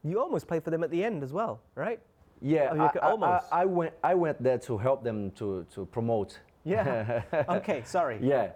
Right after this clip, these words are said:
Speaker 2: but, uh, was more, uh, trying to help them to, than, uh, play because, uh, I, I decided to, to, to retire, uh, at, uh, Watford, and that, that was it. So,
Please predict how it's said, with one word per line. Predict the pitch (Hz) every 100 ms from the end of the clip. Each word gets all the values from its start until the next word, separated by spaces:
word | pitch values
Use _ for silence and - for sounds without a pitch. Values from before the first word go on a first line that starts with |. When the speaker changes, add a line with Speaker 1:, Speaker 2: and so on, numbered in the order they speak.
| - - - -
Speaker 2:
but, | 101 98 120 -
uh, | 127 117 107 104 95
was | 110 131 117
more, | 123 120 123 123 135 147 151 143 127 110 104 98 95
uh, | 64 67 - _
trying | - 117 113
to | 104
help | 95 113 107
them | 107 98
to, | 95 90
than, | 92 95 90 87
uh, | - 50 95 _
play | 107 104 98
because, | 101 135 131
uh, | 107 - - _ _ - - - -
I, | 98 101 101 95 -
I | 127
decided | 123 - 135 123 107
to, | 101 87 87 -
to, | 92 85 _
to | 95
retire, | 87 - 95 90 85
uh, | 85 50 - _ -
at, | 92 -
uh, | 76
Watford, | 85 95 104 - 95
and | 92 95
that, | 98 - - 104
that | 85
was | 95 92
it. | - - _ - - _ _ _
So, | - 101 98 92